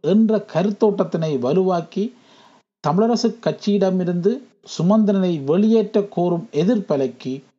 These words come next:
முற்றுப்புள்ளி வைக்கப்பட்டது. முன்னாள் பாராளுமன்ற உறுப்பினர் ஸ்ரீதரன் சிவஞானம்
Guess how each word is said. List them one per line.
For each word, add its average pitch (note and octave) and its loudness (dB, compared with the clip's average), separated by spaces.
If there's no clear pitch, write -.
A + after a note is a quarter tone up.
முற்றுப்புள்ளி D#3+ -2
வைக்கப்பட்டது. A2 -8
முன்னாள் C#3+ 0
பாராளுமன்ற D3 -2
உறுப்பினர் D3 -2
ஸ்ரீதரன் F#3 -2
சிவஞானம் F3 -2